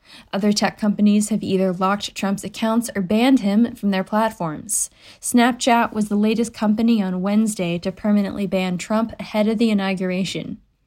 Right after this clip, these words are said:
The White House did not immediately respond to a request for comment. Trump has criticized social media companies for blocking him,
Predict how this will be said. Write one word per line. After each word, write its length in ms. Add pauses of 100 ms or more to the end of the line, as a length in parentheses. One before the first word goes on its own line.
(400)
The 80
White 220
House 340
did 160
not 260
immediately 520
respond 480
to 100
a 120
request 420
for 100
comment. 540 (560)
Trump 320
has 160
criticized 640
social 300
media 340
companies 480
for 220
blocking 460
him, 280